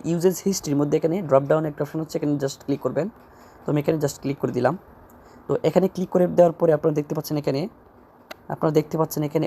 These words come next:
অনেকগুলো অপশন আছে, লাস্ট থার্টি ডেজ, লাস্ট সেভেন ডেজ অথবা ইয়েস্টারডে। তিনটা সময় আছে, আপনারা এক মাসের মধ্যে কী কনভারসেশন করেছেন, কার সাথে কথা বলেছেন, এখানে এক-, কোন সিমের সাথে কোন নাম্বার দিয়ে কথা বলেছেন,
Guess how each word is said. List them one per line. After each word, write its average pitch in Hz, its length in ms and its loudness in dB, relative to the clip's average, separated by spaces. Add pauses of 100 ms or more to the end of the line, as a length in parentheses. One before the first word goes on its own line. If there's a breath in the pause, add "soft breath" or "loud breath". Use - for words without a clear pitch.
(120)
অনেকগুলো 165 380 4
অপশন - 240 -8
আছে, - 140 -16 (800 loud breath)
লাস্ট 143 260 4 (360)
থার্টি 156 300 2
ডেজ, 143 180 2 (760)
লাস্ট 135 220 2 (140)
সেভেন 147 280 2
ডেজ 156 160 4 (360)
অথবা 131 280 -2
ইয়েস্টারডে। 127 440 2 (440 loud breath)
তিনটা 160 220 0 (100)
সময় 160 260 0
আছে, - 220 -4
আপনারা 139 240 0 (440 loud breath)
এক 147 160 -2
মাসের 160 300 -2
মধ্যে 147 220 2 (100)
কী 156 140 -6
কনভারসেশন 156 540 -2
করেছেন, 143 320 0
কার 143 140 -2
সাথে 151 200 -2
কথা 147 220 -2
বলেছেন, 143 280 -2 (800 loud breath)
এখানে 147 200 2 (240)
এক-, - 140 -8 (960)
কোন 170 140 2 (100)
সিমের 170 300 0
সাথে 147 200 0 (520 loud breath)
কোন 165 160 2 (140)
নাম্বার 151 280 2
দিয়ে 160 180 0
কথা 147 240 -6
বলেছেন, 156 240 2